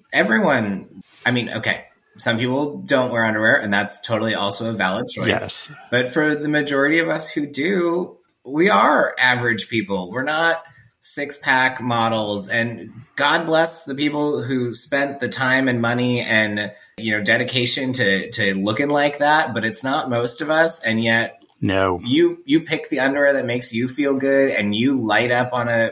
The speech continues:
Speaker 1: picture and share it. Just share it.
Speaker 2: Exactly.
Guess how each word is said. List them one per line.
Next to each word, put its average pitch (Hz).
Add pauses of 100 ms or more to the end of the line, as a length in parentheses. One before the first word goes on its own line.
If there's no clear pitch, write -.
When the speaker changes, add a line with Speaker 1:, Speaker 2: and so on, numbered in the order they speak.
Speaker 1:
picture 139
and 135 (360)
share 240
it. 107
Just -
share 190
it. - (440)
Speaker 2:
Exactly. 107